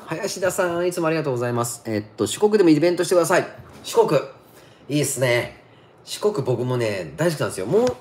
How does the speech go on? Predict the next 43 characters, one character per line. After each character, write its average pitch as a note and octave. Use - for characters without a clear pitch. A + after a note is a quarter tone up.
お G#3+
一 G#3+
方 F3
な A2
ん G2
か F#2+
四 -
国 C3
っ -
て -
言 F2
っ E2
て -
た D#2+
け D#2+
ど。 D#2
そ F2+
う、 -
あ G#2
の、 E2
四 -
国 F#3
っ C3+
て F#2+
さ、 G2+
ラ D4
ン F#4
の C4+
生 D3+
産 C#3+
者 B2+
が G2+
多 G#2+
い A2
ん -
で F#2
す -
よ。 -
シ E3+
ン D3
ビ A#2
と F2+
か。 -